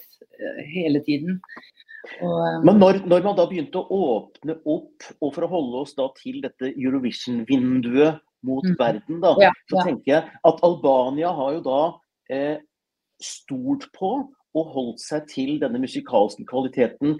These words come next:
Speaker 2: stort sett i alle låtene sine. Og, og er det da noe som er viktig for albanere å vise seg fram i dette her, som kan framstå som et sånt glitter- og slarvsirkus,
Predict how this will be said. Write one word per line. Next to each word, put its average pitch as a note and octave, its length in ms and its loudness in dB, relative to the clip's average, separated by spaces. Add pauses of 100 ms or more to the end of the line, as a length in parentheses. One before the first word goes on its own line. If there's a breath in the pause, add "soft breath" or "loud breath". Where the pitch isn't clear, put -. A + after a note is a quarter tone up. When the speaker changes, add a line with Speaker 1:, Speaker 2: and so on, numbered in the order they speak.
(120)
Speaker 2:
stort F3+ 420 -4
sett - 300 4 (240 soft breath)
i D3+ 120 4
alle C3+ 220 4
låtene B2 380 0
sine. C3+ 380 -2 (320 loud breath)
Og, C#3 200 -4
og D#3+ 280 8
er D3+ 240 4
det C#3+ 220 2
da D3 220 2
noe E3+ 220 -4
som E3 140 -4
er E3+ 80 -8
viktig G3 460 -8
for D3+ 220 0
albanere C3+ 720 0 (240 loud breath)
å D#3+ 140 -2
vise E3+ 440 -6
seg D3 220 0
fram C#3 360 2 (320)
i D#3 140 -2
dette F3+ 260 0
her, C#3+ 380 4 (420)
som D#3 160 0
kan E3+ 120 -6
framstå C3+ 500 2
som D3+ 140 -2
et D3+ 100 -2
sånt C#3 180 -6
glitter- C3+ 640 0
og C3+ 240 -2
slarvsirkus, A#2+ 840 -2